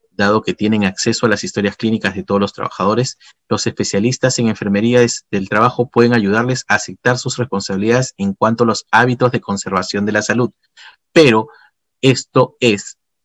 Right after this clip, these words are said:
netamente lo que es vida saludable, ¿no? Higiene personal y actitud hacia la seguridad laboral.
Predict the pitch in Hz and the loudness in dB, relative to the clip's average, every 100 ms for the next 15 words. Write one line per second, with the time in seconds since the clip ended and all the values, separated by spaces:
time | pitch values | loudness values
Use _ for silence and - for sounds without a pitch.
0 | _ _ _ _ _ 113 117 117 117 113 | _ _ _ _ _ 0 0 2 2 2
1 | 107 95 - 101 123 - 98 95 - 104 | 2 0 -2 -4 -6 -6 -4 -2 -2 -2
2 | 107 - _ _ _ _ _ _ _ _ | -4 -10 _ _ _ _ _ _ _ _
3 | _ _ - 104 110 117 117 - 92 90 | _ _ -10 -2 4 4 4 0 -2 0
4 | 98 110 95 80 - - _ _ _ _ | 2 2 0 -4 -8 -12 _ _ _ _
5 | _ - 107 147 _ - 98 - 120 123 | _ -6 -6 -6 _ -10 -8 0 2 2
6 | 107 95 98 107 127 123 - 95 - 110 | 0 -4 -2 2 2 2 0 -8 0 0
7 | 113 113 104 - 92 92 95 98 95 90 | 0 0 -2 -4 -2 0 0 2 2 0
8 | 90 | 0